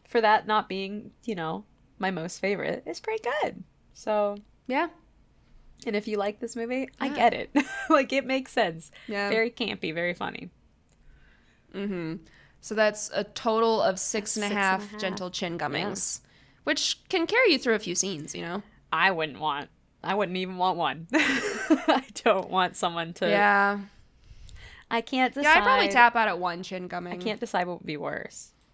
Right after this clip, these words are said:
Speaker 1: Just biting
Speaker 2: Mm.
Speaker 1: or the gumming? Like, 'cause at least
Speaker 2: The
Speaker 1: with
Speaker 2: gumming is
Speaker 1: biting, I
Speaker 2: worse
Speaker 1: know,
Speaker 2: to me.
Speaker 1: right? Like, biting, I know what to expect.
Speaker 2: Yeah.
Speaker 1: I've been bit, and I know what it feels like. But if someone came at me with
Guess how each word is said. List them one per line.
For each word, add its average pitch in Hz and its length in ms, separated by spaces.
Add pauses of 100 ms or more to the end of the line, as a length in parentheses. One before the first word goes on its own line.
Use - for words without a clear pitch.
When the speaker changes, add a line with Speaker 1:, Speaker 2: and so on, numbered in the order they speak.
(140)
Speaker 1:
Just - 240
biting 262 460
Speaker 2:
Mm. 180 400
Speaker 1:
or 196 140
the 185 100
gumming? 170 400 (140)
Like, 175 480 (680)
'cause 247 160
at 254 100
least 262 200
Speaker 2:
The 415 60
Speaker 1:
with - 100
Speaker 2:
gumming 190 100 (120)
is 185 60
Speaker 1:
biting, - 60
I 185 40
Speaker 2:
worse 175 120
Speaker 1:
know, 170 120
Speaker 2:
to 190 40
me. 185 120
Speaker 1:
right? 185 320
Like, 190 180
biting, 185 320
I 170 80
know 170 160
what 165 140
to 185 100
expect. 165 360
Speaker 2:
Yeah. 185 220
Speaker 1:
I've 196 120
been 185 160
bit, - 320 (360)
and 190 440
I 214 140
know 214 120
what 170 100
it - 100
feels 185 280
like. 196 200
But 185 100
if 185 100
someone 240 240
came 208 240
at 196 140
me 190 80
with 175 160